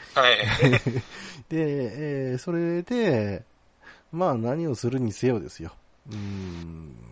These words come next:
Speaker 2: まあ、それをやってる最中にブイアールが欲しくなったら買えばいいじゃないという。
Speaker 1: そうですね。
Speaker 2: いうことがあって。まあね、
Speaker 1: はい。
Speaker 2: こ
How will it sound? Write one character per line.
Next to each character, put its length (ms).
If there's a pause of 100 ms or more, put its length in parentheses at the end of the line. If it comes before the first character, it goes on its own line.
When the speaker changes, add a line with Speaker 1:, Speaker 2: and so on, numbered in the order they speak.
(400)
Speaker 2:
ま 140
あ、 60 (480)
そ 160
れ 60 (180)
を 260
や 140
っ 40 (200)
て 140
る 220
最 240
中 180
に 100
ブ 140
イ 120
ア 40
ー 40
ル 80
が 60
欲 100
し 80
く 100
な 80
っ 80
た 100
ら 80
買 200
え 40
ば 140
い 60
い 20
じ 140
ゃ 40
な 120
い 120
と 80
い 40
う。 20 (920)
Speaker 1:
そ 440
う 40
で 100
す 160
ね。 260
Speaker 2:
い 80
う 140
こ 120
と 120
が 140
あ 20
っ 40 (200)
て。 120 (920)
ま 220
あ 20
ね、 60
Speaker 1:
は 40
い。 40
Speaker 2:
こ 60